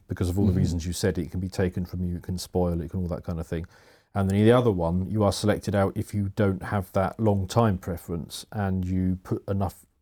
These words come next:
Speaker 1: aside to get you through the winter.
Speaker 2: Well, there's a lot of paleoanthropological evidence to suggest that there's, there's, there's truth to what you're saying in that
Speaker 1: Mm.
Speaker 2: there were lots and lots of, um, even before,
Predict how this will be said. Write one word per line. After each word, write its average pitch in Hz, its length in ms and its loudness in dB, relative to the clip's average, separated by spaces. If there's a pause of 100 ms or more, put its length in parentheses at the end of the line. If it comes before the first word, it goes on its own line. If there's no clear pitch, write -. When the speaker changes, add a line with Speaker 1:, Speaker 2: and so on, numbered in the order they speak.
(280)
Speaker 1:
aside 95 360 0
to - 60 -16
get - 180 -2
you 95 60 -8
through 98 180 0
the 92 80 -2
winter. 87 400 0 (260)
Speaker 2:
Well, 107 280 6
there's 104 440 0
a - 100 -2
lot 113 200 2
of 90 100 -6
paleoanthropological 87 1200 -2
evidence 82 400 -8
to 82 180 -8
suggest - 560 -6
that - 140 -6
there's, - 540 -6
there's, 87 360 -14 (180)
there's 73 180 -8
truth 113 240 6
to - 80 -2
what 92 120 -2
you're 90 80 -8
saying 87 380 -2
in 85 120 -6
that 87 120 -4
Speaker 1:
Mm. 80 180 -4 (300)
Speaker 2:
there 92 120 0
were 95 60 6
lots 104 360 4
and 98 140 2
lots - 460 -2
of, 87 580 -2
um, 90 320 -6
even 110 280 4
before, 90 580 2